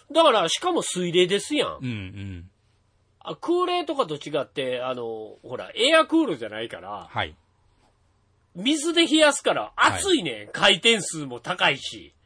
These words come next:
Speaker 2: あー。
Speaker 1: あ、熱いな、この電車と思ったよ、昼走ってたら。
Speaker 2: うん。
Speaker 1: もう、な-、なんなんよ、これ、と思ったけど、
Speaker 2: うん。
Speaker 1: まあ、そんな激アツでも、まあ、ないし。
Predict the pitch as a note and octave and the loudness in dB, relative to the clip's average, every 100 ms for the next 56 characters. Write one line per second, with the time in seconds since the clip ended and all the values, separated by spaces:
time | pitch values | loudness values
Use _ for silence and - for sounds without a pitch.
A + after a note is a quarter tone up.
0 | _ _ _ A#2+ G#2+ G#2 G2+ G#2 G2+ G2 | _ _ _ -6 -4 -2 -2 -2 -2 -4
1 | F#2 F#2 F2+ F2 E2+ E2+ E2 - - _ | -4 -6 -6 -8 -10 -10 -12 -12 -18 _
2 | _ _ _ _ _ _ _ _ _ - | _ _ _ _ _ _ _ _ _ -20
3 | - - - - - F#4 F#4+ F#3+ C3 A#2 | -20 -18 -16 -10 -4 0 2 2 0 -10
4 | A#2 C3 B2+ A#2 - F#2+ F2+ F2+ F2 C3+ | -8 -8 -6 -8 -8 -18 -16 -16 -12 -12
5 | G#2+ G2 - - G2 F2+ D2+ _ A2+ G2+ | -10 -12 -16 -16 -16 -16 -18 _ -14 -14
6 | F2 E2 - _ _ _ _ _ _ _ | -14 -18 -20 _ _ _ _ _ _ _
7 | _ _ _ _ _ - - G#2 - A#2 | _ _ _ _ _ -20 -20 -18 -14 -10
8 | C#3+ G#3+ F4+ F#4 C#3 F#2 F#2 F#2 G2+ C3+ | 4 6 6 4 -2 -4 -18 -20 -14 -10
9 | C#3 G3+ - D3+ - B2 D#3+ - A#2 G2 | -6 -6 -4 -6 -4 -4 -2 -2 -6 -8
10 | G2 _ _ _ _ _ _ - - A#3+ | -14 _ _ _ _ _ _ -14 -4 -2
11 | F4 F#4+ E4 D4 E4+ F4+ F4+ - E4 F4+ | 0 0 2 2 0 0 0 -2 -4 0
12 | C4+ E3+ F3+ D#3+ G#2+ A#2+ D3+ - G#2 F2 | 0 2 4 4 0 -2 -2 -4 -14 -16